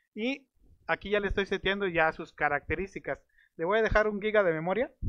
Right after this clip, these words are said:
son pruebas, no necesito más. Un virtual C P U. El disco es la imagen que acabamos de personalizar.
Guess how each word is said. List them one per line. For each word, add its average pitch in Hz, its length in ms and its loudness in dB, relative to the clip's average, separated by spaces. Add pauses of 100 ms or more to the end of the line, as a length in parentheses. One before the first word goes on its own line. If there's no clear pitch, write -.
(540)
son 185 140 -4
pruebas, 202 440 2
no 160 80 -6
necesito 156 500 -8
más. 170 180 -4 (1800)
Un 196 280 -4
virtual 196 300 2
C 196 100 6
P 190 140 2
U. 240 220 0 (1300)
El 170 180 -2
disco 214 360 -2
es 214 100 0
la 202 60 -2
imagen 185 320 -2
que 160 80 -4
acabamos 160 480 -2
de 139 100 -6
personalizar. 151 680 -4